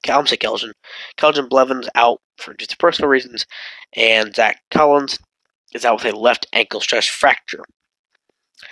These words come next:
So there we go. And the last time we faced this team, it was a Pacers win back in February twenty-seventh of two thousand and twenty. Uh, Pacers win one oh six to one hundred. So going into this game,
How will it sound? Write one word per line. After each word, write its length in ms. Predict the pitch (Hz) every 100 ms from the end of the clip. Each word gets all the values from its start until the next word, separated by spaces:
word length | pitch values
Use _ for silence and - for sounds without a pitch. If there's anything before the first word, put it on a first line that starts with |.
| - - -
So 240 | - 120 - _ -
there 180 | 107 110
we 80 | 107
go. 240 | 135 131
And 180 | - 110
the 100 | 107
last 420 | 113 135 143 -
time 320 | 123 120 110
we 120 | 110
faced 360 | 104 120 107 -
this 160 | - -
team, 320 | 170 170 170 - - - -
it 180 | 127 -
was 260 | 120 113
a 240 | - 113 107 _ _ _ _ - 120 -
Pacers 420 | 160 160 170 131
win 220 | 135 127 151
back 240 | 113 110 -
in 220 | 107 - _ _ _ _
February 380 | - - 113 110
twenty-seventh 600 | - 123 117 - 117 139 -
of 220 | 104 -
two 120 | -
thousand 300 | 120 113 110
and 160 | - -
twenty. 420 | - 170 135 - - - - - - _ _
Uh, 180 | 110 113
Pacers 260 | - 127 123
win 200 | 123 123
one 180 | 117 113
oh 80 |
six 380 | 104 - 135 -
to 200 | - 113
one 220 | 110 113
hundred. 440 | - - 165 131 - - - _ _ _ _ _ _ _ _ _ _ - -
So 120 | -
going 200 | 117 123
into 160 | 117 120
this 160 | 107 -
game, 320 | 117 117